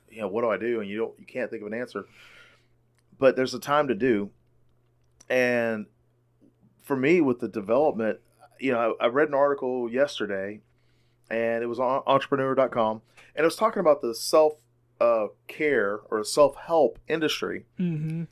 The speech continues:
Speaker 1: And there's, like, eight hundred million dollars of sales and, you know, across the industry or whatever, and it's continually growing. And, you know, we talked about this before about where I was talking about shovels and jeans.
Speaker 2: Mm-hmm.
Speaker 1: You know, like, the gold rush,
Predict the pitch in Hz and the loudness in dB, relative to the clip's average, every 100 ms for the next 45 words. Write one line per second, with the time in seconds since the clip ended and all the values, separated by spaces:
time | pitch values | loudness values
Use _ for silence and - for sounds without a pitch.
0 | _ - 135 143 135 160 - 165 151 165 | _ -8 -2 0 0 -2 -4 -6 -4 -4
1 | 123 143 147 139 123 123 120 113 107 - | -2 -2 -2 0 2 2 2 0 -2 -8
2 | - - 113 107 104 - 127 120 113 110 | -6 -2 -2 -2 -4 -2 0 0 0 -2
3 | 107 110 101 - _ _ _ 117 107 - | -6 -10 -10 -16 _ _ _ -4 -4 0
4 | 123 120 - 113 107 - 113 107 104 107 | 0 2 -2 -4 -4 -6 -4 -2 0 0
5 | 107 104 107 - - 120 - 143 139 123 | 0 -2 -4 -8 -16 -10 -6 -4 -4 -4
6 | 113 113 117 113 107 98 - _ _ _ | -2 0 0 -2 -6 -8 -14 _ _ _
7 | _ _ _ _ _ - 131 151 151 139 | _ _ _ _ _ -6 0 0 4 4
8 | 131 113 110 113 120 117 113 - - _ | 4 -4 -4 -4 0 4 2 0 -10 _
9 | 117 113 135 123 104 - - 135 123 107 | 2 2 2 -2 -2 -4 2 4 4 -6
10 | 104 101 90 92 - _ _ 156 143 143 | -8 -10 -12 -16 -20 _ _ -8 -8 -8
11 | 143 110 110 110 107 101 107 98 90 _ | -10 -4 0 2 2 2 0 0 -4 _
12 | _ - 135 131 127 127 120 - - | _ 4 6 8 8 8 6 2 -6